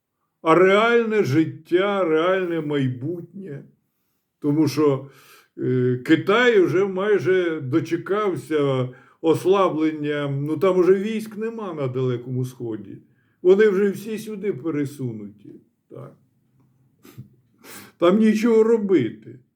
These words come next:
Там заході бери. Ніякої черги немає. А клінічні ідіоти у Сполучених Штатах Америки замість того, щоб домовитися із, е,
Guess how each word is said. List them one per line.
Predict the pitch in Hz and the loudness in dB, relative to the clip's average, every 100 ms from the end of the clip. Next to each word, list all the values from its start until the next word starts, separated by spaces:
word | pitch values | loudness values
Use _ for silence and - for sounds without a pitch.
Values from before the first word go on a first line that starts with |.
| _ _ _ _ _ _ _ _ _ | _ _ _ _ _ _ _ _ _
Там | - 151 | -4 0
заході | 147 190 196 269 277 165 | 4 4 4 0 0 0
бери. | 147 139 185 127 113 104 139 _ _ _ _ _ _ _ | 0 2 2 0 -4 -8 -16 _ _ _ _ _ _ _
Ніякої | 165 190 240 - 220 202 | 0 4 4 2 -2 -2
черги | 202 220 220 175 190 | 0 0 2 2 -2
немає. | 190 170 127 110 104 117 - _ _ _ _ _ _ _ _ | -4 -8 -8 -10 -12 -20 -20 _ _ _ _ _ _ _ _
А | 170 165 135 - - _ _ | 0 2 0 -4 -10 _ _
клінічні | 175 208 247 226 226 220 | -2 2 2 2 -2 -4
ідіоти | 214 202 220 240 233 226 | -4 -6 -6 -2 -2 -2
у | 208 | -4
Сполучених | 202 208 214 214 220 208 196 | -4 -6 -6 -6 -4 -2 -2
Штатах | - 214 214 202 208 | -2 -4 -2 -4 -2
Америки | 208 262 226 170 151 165 151 143 - - | 0 2 2 2 0 0 0 -6 -16 -8
замість | 139 190 190 196 185 - | 0 2 2 0 -2 -6
того, | 233 185 135 139 | 0 2 2 0
щоб | - 165 143 | -2 -2 0
домовитися | 127 185 185 180 165 127 127 127 131 117 - - 113 104 - _ _ _ _ _ _ - | 4 4 4 2 2 2 -2 -2 -6 -6 -8 -8 -6 -8 -18 _ _ _ _ _ _ -4
із, | 175 175 151 131 135 | 2 4 4 2 2
е, | 165 160 143 | 2 2 0